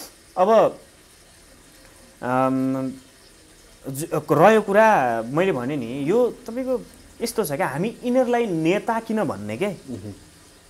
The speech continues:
Speaker 1: नेता को जसले राज्यलाई सुहाउँदो नेतृत्व गर्न सक्छ, त्यही होइन नेता भनेको?
Speaker 2: मह्म।
Speaker 1: त्यसको शाब्दिक अर्थ त्यही होइन? जसले राष्ट्र रक्षाको, अ, लागि जसले नेतृत्व गर्छ, त्यो नै नेता हो नि त।
Speaker 2: मह्म।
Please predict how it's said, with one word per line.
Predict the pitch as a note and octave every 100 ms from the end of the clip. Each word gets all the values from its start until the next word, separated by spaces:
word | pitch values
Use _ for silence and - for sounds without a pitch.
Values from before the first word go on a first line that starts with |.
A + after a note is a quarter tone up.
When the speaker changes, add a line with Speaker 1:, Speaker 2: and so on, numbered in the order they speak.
| - C3
Speaker 1:
नेता | F3 A#3+ B3
को | A#3 C4+ C#4 A#2+ - -
जसले | C3+ G#3 - A3 B3+ B3 - - - - -
राज्यलाई | B2+ E3+ F3 G#3+ A#3+ G#3+
सुहाउँदो | - G#3 A3 A3
नेतृत्व | G3+ G3+ F#3+ F#3 G3
गर्न | F3+ E3+
सक्छ, | D#3 D3+ D3
त्यही | F3 F#3 F#3
होइन | A#2 D3+
नेता | C3+ B2
भनेको? | G2+ F2+ C#3
Speaker 2:
मह्म। | F3 - - G#2 F#2 - -
Speaker 1:
त्यसको | E3 F3
शाब्दिक | E3+ E3 D#3+ F#3
अर्थ | D#3+ C3+
त्यही | B2+ D#3+ A2
होइन? | B2 D#3+
जसले | C#3+ - E3 F#3 F#3 - -
राष्ट्र | C3 F3 F3+ G#3+
रक्षाको, | G3 - G3+ G3 F3+ - F2 - - B2+
अ, | C3+ C3+
लागि | C#3 G3 A#3
जसले | G3+ G3+ G3+
नेतृत्व | E3+ E3+ E3+ E3+
गर्छ, | D3 D3+
त्यो | F3+ - G#3
नै | A#3+ C4+
नेता | G3+ F3 C3+
हो | B2+
नि | F#3+
त। |
Speaker 2:
मह्म। | C#3+ G#2+ - - -